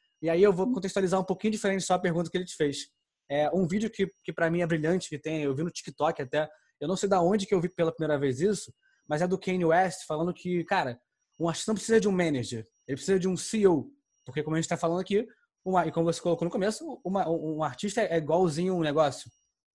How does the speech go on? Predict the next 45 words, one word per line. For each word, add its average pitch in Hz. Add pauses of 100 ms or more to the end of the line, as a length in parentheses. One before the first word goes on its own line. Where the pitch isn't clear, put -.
(240)
Então, 151 (420)
qual 214
a 269
importância 214
de, 147
de 143
um 156
manager 156
pra 151
carreira 147
de 139
um 156
artista? 220 (460)
Ou 214
se, 226 (340)
na 165
verdade, 175
não 196
é 202
nem 202
um 240
manager 202
que 190
a 180
pessoa 185
precisa, 220 (100)
é, 160
se -
é 175
um 185
C -
E 175
O 185
que -
ela 156
precisa. 131 (280)
Então, 180
qual 233
é 262
a -
importância 202
disso? 196
E 180
aí 175
eu, 196